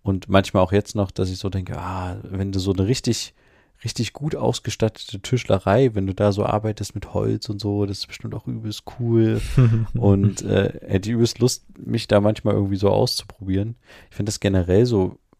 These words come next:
Speaker 1: äh, ist es vielleicht, äh, wenn's sowas gäbe, wär das doch total spannend, wenn man so seinen Job mal irgendwie so, so wechseln könnte.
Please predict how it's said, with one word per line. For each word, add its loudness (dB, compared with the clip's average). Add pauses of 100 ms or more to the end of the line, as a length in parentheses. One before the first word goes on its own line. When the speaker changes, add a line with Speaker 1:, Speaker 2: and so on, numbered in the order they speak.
(220)
Speaker 1:
äh, -4
ist -8
es -8
vielleicht, -2 (160)
äh, -8 (140)
wenn's -4
sowas -2
gäbe, 0
wär 2
das -6
doch -6
total -2
spannend, 0
wenn 0
man 2
so 0 (400)
seinen 2
Job 2
mal 2
irgendwie 2
so, 0 (840)
so -2
wechseln 2
könnte. 2